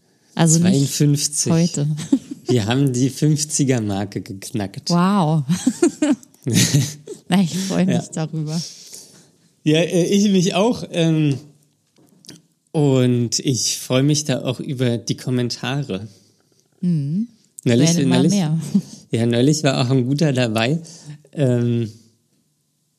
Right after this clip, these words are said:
Speaker 2: als ich erzählt habe, dass ich vor null Uhr zu Silvester,
Speaker 1: <laughs>
Speaker 2: ähm, schlafen gegangen war. Da hat eine Hörerin auch geschrieben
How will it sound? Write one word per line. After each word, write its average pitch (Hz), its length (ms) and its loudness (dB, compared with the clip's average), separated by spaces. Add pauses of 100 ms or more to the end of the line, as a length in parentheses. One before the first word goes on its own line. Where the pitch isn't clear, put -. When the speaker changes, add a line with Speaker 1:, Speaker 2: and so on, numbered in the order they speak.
(260)
Speaker 2:
als 131 240 0
ich 131 200 0
erzählt 139 480 2
habe, 120 320 2
dass 127 200 -4
ich 110 180 -2
vor 117 200 0
null 113 260 0
Uhr 123 200 0
zu - 180 -2
Silvester, 107 720 -4 (540)
Speaker 1:
<laughs> - 60 0 (160)
Speaker 2:
ähm, 110 400 2
schlafen 131 440 2
gegangen 113 400 0
war. - 240 2 (760)
Da 120 120 -4
hat 113 160 -2
eine 120 260 0
Hörerin 110 380 2
auch 104 260 -6
geschrieben 101 680 -2